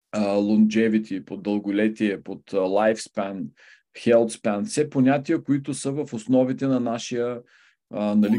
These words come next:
коучинг. Трябват ни тези неща да обясняваме. И колкото повече хора разбират, научават,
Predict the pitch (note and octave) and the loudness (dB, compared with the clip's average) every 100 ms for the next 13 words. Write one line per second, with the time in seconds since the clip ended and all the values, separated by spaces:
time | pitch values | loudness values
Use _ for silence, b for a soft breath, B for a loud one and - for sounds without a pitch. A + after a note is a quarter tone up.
0 | - A2+ A#2+ A#2+ A2 G#2+ - - A2+ A#2 | 0 0 0 0 -2 -2 -8 -4 0 0
1 | A#2 A2+ G#2+ G#2+ G#2 F#2+ F#2+ - A2+ A2 | -2 -2 -2 -2 -6 -8 -12 -8 -2 -2
2 | G#2+ G2+ F#2 - G2 F2 D#2+ G2 G#2+ D#3 | 0 -4 -6 -10 -6 -4 -4 -4 0 0
3 | C#3+ D#3 C3 C#3 C#3 - B2+ C3 B2 A2 | 0 -4 0 0 0 -2 -2 0 0 -2
4 | F#2+ A2+ A#2+ A2 G#2 F#2+ A#2 A2 A2+ A2 | -4 -2 -2 -4 -6 -6 -2 0 0 -4